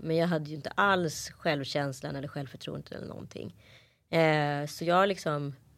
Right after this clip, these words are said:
tröttnade väl lite på det där. Ehm, jag, jag kämpade liksom inte på, för jag hade lite gett upp innan. Men, eh, ha-, men jag kände väl att jag var kreativ, men liksom de tjejerna som fick väldigt mycket uppmärksamhet på min tid,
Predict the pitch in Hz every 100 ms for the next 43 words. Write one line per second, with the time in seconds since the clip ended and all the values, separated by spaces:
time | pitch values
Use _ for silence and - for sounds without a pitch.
0 | _ _ _ _ _ - 220 220 - -
1 | 190 269 285 - - - - - - 156
2 | _ - 160 156 151 156 - - - -
3 | - - _ - - - _ - 185 185
4 | 190 190 277 220 196 202 202 175 - 165
5 | 156 - - - - 165 175 160 139 135
6 | - - - - 160 160 196 - 175 _
7 | - - _ _ - 175 175 170 170 165
8 | 165 - - - - 220 - 240 208 262
9 | 247 214 160 165 240 247 233 - 147 156
10 | 156 - 160 156 190 190 - 185 170 165
11 | 156 - 165 170 151 147 - - - 160
12 | 156 180 233 - 170 277 302 247 - -
13 | 170